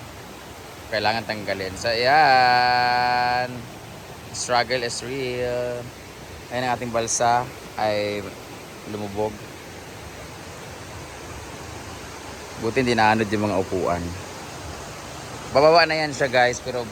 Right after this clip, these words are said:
yellow pa rin yung tubig hanggang bukas for today's video. And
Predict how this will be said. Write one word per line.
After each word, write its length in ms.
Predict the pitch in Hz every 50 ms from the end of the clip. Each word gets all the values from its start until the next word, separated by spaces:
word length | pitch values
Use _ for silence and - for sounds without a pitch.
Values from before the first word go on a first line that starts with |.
| 110 113
yellow 400 | 120 123 120 123 127 135 139 131
pa 80 | -
rin 160 | 120 120 120
yung 80 | 117 110
tubig 240 | 110 113 107 104 113 101
hanggang 240 | 107 107 107 107 104 101 101
bukas 800 | 107 104 95 - 104 98 104 110 - - - - - - - - - - -
for 80 | - 104 98
today's 400 | - 98 92 95 101 101 101 - - -
video. 480 | 101 95 90 90 98 98 98 101 107 117 127 - - - - - - - - - - - - - - - - - - - - - - - - - - - - - - - - - - - - - - - - - - - - - - - - - - - - - - - - - - - - -
And 400 | 113 110 110 107 107 104 107